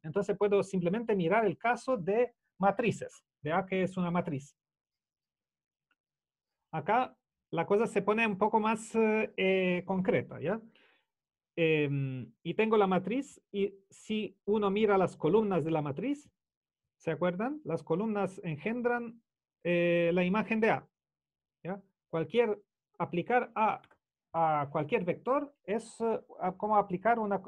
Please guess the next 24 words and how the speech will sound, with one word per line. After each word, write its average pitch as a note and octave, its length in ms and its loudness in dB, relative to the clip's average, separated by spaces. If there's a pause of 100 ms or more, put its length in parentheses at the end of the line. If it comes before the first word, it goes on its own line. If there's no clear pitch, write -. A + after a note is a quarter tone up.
eh, D#3+ 460 -4
obtener F3 420 -2
una F#3+ 220 -2
combinación F3 500 -4
lineal G#3+ 360 0
de G3 340 0
las F#3+ 140 0
columnas. D3+ 520 0 (760)
¿Se C#3+ 60 -10
acuerdan C#3+ 320 -6
esto, - 200 -20
no? F3 240 -10 (880)
Era, C#3+ 680 -4
lo D#3 80 -2
hemos F#3+ 280 0
ocupado G3 440 0
mucho A3 640 -2
en F3 200 -2
la E3+ 140 2
primera F3 340 -2
parte F#3 240 -2
del E3+ 140 0
curso, - 400 -12
¿ya? D3 180 -8